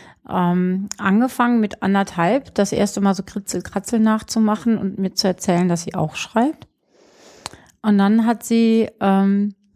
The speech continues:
kurze Zeit später, also es sind immer so Abstände dazwischen gewesen, ne? Sie hat nie am Stück daran gearbeitet.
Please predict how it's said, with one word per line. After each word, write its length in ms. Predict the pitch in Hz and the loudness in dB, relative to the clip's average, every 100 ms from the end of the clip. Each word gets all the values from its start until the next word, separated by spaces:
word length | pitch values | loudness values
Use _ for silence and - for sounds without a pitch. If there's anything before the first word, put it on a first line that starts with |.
| _ _ _ _ _ _ _ _ _ _ - 208 - | _ _ _ _ _ _ _ _ _ _ -12 -10 -2
kurze 320 | 185 175 165 | -2 -2 -6
Zeit 280 | - 170 - | -4 -4 -4
später, 600 | - 175 208 220 175 - | -2 0 2 0 -2 -2
also 160 | 170 | -2
es 160 | 180 - | -2 0
sind 180 | 214 214 | 0 0
immer 240 | 226 220 | 2 2
so 220 | 190 196 | 2 -2
Abstände 560 | - - - - 220 190 | -2 -6 -4 -2 0 2
dazwischen 480 | 165 - 175 175 165 | 0 -4 -8 -4 -4
gewesen, 420 | 160 165 165 175 | -2 -2 -4 -2
ne? 200 | 208 247 | 0 0
Sie 160 | 185 180 | 0 0
hat 160 | 175 | 0
nie 200 | 196 247 | 0 0
am 180 | - 196 | 2 -2
Stück 340 | - 247 - - | -2 -8 -6 0
daran 340 | 175 170 175 | 0 2 0
gearbeitet. 720 | 170 - 175 220 254 277 302 | -2 -2 -2 0 -2 -4 -16